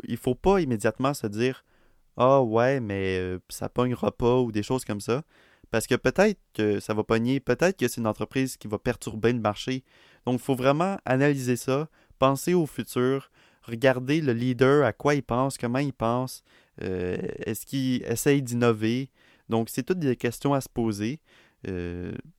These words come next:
puis, il n'y a pas vraiment de, de, de réponse exacte. Peut-être que c'est, euh, une excellente compagnie, mais que finalement, ça ne pognera jamais son innovation. Mais peut-être aussi que ça va pogner, puis que vous avez, c'est, c'est une toute nouvelle con-, entreprise que vous avez découvert, puis, euh,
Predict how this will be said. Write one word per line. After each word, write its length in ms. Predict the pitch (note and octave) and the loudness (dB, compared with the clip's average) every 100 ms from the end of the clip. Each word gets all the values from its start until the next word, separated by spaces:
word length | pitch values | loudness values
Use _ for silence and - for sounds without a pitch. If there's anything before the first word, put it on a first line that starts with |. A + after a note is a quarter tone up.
| _ _ | _ _
puis, 100 | A2 | -4
il 60 | G2+ | 2
n'y 60 | |
a 40 | G#2+ | 4
pas 200 | C#3+ C#3 | 6 4
vraiment 340 | A2+ A2 A#2+ | 4 4 4
de, 220 | G#2+ F#2 | 4 0
de, 220 | F2+ F#2+ | 0 -4
de 140 | F#2 F#2+ | -4 -4
réponse 380 | F#2+ G#2 G#2+ A#2 | -2 -2 -2 -4
exacte. 460 | G2+ G#2 G#2 B2 - | -2 2 2 0 -2
Peut-être 400 | A2 B2+ C3 - | 0 2 0 0
que 240 | G#2+ G2 | -2 -2
c'est, 320 | - G2+ F#2+ | -4 -6 -4
euh, 140 | F#2 F#2 | -6 -6
une 120 | G#2+ | -4
excellente 420 | A#2+ - B2 B2 | -2 2 2 2
compagnie, 480 | A#2+ A2+ A2+ G#2+ A2+ | 0 0 0 2 0
mais 140 | B2 G2+ | -2 -4
que 120 | A2 | -8
finalement, 400 | - G#2 G2+ A2+ | -4 -2 0 -2
ça 120 | G#2 | -4
ne 40 | |
pognera 400 | - G2+ G2 G2+ | -6 -4 -2 -2
jamais 420 | G2 G#2 G2 G#2+ C3 - - _ | 0 0 0 -4 -8 -18 -20 _
son 200 | - G#2+ | -6 -4
innovation. 760 | G#2 G#2+ G2+ G2+ G2 A2 B2+ - - - _ - | -2 0 0 0 -2 -4 -6 -10 -20 -20 _ -2
Mais 180 | G#2+ | 0
peut-être 400 | G#2 A#2 C#3+ C#3 | 2 2 2 0
aussi 180 | A#2 - | -2 -4
que 120 | C3 | -4
ça 100 | A#2 | -4
va 140 | G#2+ G#2 | -2 0
pogner, 340 | G#2+ G#2 A#2 | 0 0 -2
puis 160 | C3 - | -4 -4
que 300 | G#2 F#2+ F#2 - - _ _ | -2 0 -2 -10 -20 _ _
vous 160 | A2+ G#2 | -6 -2
avez, 340 | B1+ A1+ G1+ - | -2 -4 -8 -12
c'est, 240 | - - - | -12 -12 -12
c'est 140 | - G2 | -10 -8
une 120 | G2 | -8
toute 260 | - B2+ | -2 -2
nouvelle 240 | C3+ A#2+ A#2+ | 2 4 4
con-, 160 | A#2 - | 2 0
entreprise 520 | A2 A2 A2+ B2 A#2+ | 0 -2 -2 -2 -2
que 80 | A2+ | -2
vous 100 | G#2+ | -2
avez 160 | G#2 | -2
découvert, 600 | G#2 G#2+ G#2+ G#2 G#2+ B2 - | -4 -6 0 0 0 -2 -10
puis, 220 | G2 F2+ | -8 -6
euh, 180 | F2+ | -6